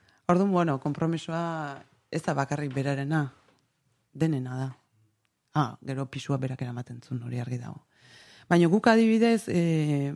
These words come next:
ni gero ezagutu izan ditut. Nahi dut esan, momentu horieketako gorrenak bere bizitza politikoan, nik moment, pasatzen zirenean nik ez nituen bizi.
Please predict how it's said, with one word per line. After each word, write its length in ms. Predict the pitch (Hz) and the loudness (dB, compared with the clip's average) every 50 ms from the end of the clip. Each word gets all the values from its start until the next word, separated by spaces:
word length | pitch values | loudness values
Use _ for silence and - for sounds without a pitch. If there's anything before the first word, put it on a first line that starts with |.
| - - | -4 -2
ni 300 | 170 175 190 208 202 160 | 0 2 4 2 4 4
gero 380 | 165 208 208 208 170 156 139 139 | 4 4 6 6 4 4 2 2
ezagutu 380 | 135 - 147 135 131 - - | 2 2 0 0 0 -2 -4
izan 220 | 135 - - 135 135 | -2 0 0 0 0
ditut. 440 | 135 135 - 185 185 180 151 - _ _ _ _ _ _ _ _ _ _ _ _ - - | 0 0 0 0 0 0 -2 -8 _ _ _ _ _ _ _ _ _ _ _ _ -6 0
Nahi 160 | 151 156 151 151 | 2 4 4 4
dut 60 | 151 160 | 2 0
esan, 260 | - - 165 165 165 - | 0 0 0 0 0 0
momentu 320 | 151 151 151 160 160 - 185 | 0 0 0 0 0 -2 -2
horieketako 420 | 185 190 - 175 - 180 160 175 165 | -2 -2 -2 -2 -2 0 0 0 -2
gorrenak 420 | 175 165 175 175 180 185 190 170 | 0 0 0 0 0 -2 0 0
bere 160 | 170 156 156 160 | 0 0 0 0
bizitza 340 | 160 - - 151 - 170 156 | -2 -4 -6 -4 -4 -4 -2
politikoan, 800 | 165 165 156 151 - 165 151 - - 165 170 170 170 185 185 | -2 -4 -6 -4 -4 -6 -4 -2 0 0 2 2 0 -2 -4
nik 220 | 190 - 156 175 185 | -4 -2 -2 0 0
moment, 320 | 180 170 170 180 180 170 165 _ _ _ _ _ _ _ _ - - - - _ _ _ _ _ _ _ _ _ _ | 0 0 0 0 -2 -2 -6 _ _ _ _ _ _ _ _ -18 -18 -18 -18 _ _ _ _ _ _ _ _ _ _
pasatzen 380 | - 170 147 185 196 - 214 202 | -4 -2 -2 0 0 0 0 0
zirenean 540 | - 208 190 196 190 185 185 196 196 220 214 | 0 0 2 2 2 4 2 2 2 2 0
nik 140 | 190 - - | 0 -2 -2
ez 80 | 175 165 | -2 0
nituen 580 | 190 196 185 - _ _ - 190 185 190 196 175 | 0 0 -2 -4 _ _ -2 0 2 2 2 2
bizi. 340 | 160 151 - 208 208 180 | 0 -2 -2 -2 -2 -2